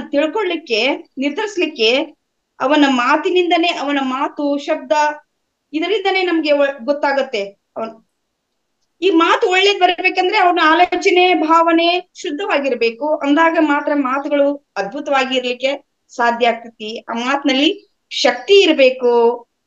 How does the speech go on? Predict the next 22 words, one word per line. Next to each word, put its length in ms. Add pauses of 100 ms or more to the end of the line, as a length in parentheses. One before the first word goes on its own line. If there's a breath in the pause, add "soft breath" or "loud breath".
ನಿರಂತರವಾದಂತಹ 1200 (500)
ನಮ್ಮ 180 (640)
ಜ್ಞಾನ 440
ಇರ್ಬೇಕು. 840 (800)
ಈ 120
ಜ್ಞಾನ 380
ನಾವು, 640
ಆ, 320 (240)
ಜ್ಞಾನವನ್ನ, 600
ಧ್ಯಾನವನ್ನ 800
ನಾವು 280
ಪ್ರಚಾರ 760
ಮಾಡ್ಬೇಕು 720
ಅಂತ 220 (160)
ಒಂದು 460 (120)
ಇದು 120
ಇರ್ಬೇಕು. 400
ಮತ್ತೆ 560
ಅದ್ರ 200
ಜೊತೆಗೆ 460
ನೀವು 180
ಹೇಳಿದ್ರಿ, 560